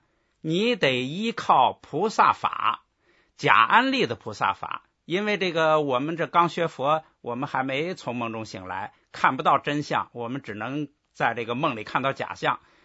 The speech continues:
所以佛呢，就化身入梦，给我们假安立了菩萨法，也就是成佛法。哎，你就要去学佛说的大乘法，就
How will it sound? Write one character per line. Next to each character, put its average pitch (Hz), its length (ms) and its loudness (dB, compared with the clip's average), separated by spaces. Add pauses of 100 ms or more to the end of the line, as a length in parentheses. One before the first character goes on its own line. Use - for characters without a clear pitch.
(100)
所 160 200 0
以 170 120 4
佛 131 280 2
呢， 147 220 2
就 127 140 -6
化 123 240 2
身 151 160 -4
入 147 240 -4
梦， 143 240 -2 (100)
给 120 140 -4
我 110 160 -4
们 123 100 -8
假 113 180 0
安 127 320 4
立 165 120 -2
了 113 260 -4 (340)
菩 - 140 -2
萨 143 180 8
法， 110 300 2 (100)
也 117 160 -6
就 123 160 -4
是 120 60 0
成 139 240 -4
佛 127 180 4
法。 - 280 -2 (260)
哎， 98 220 -14 (480)
你 151 280 2
就 226 220 6
要 180 180 8
去 160 280 -4
学 151 360 2
佛 160 320 0
说 170 280 0
的 127 400 2 (160)
大 151 160 6
乘 147 160 -4
法， 82 260 0 (880)
就 196 380 2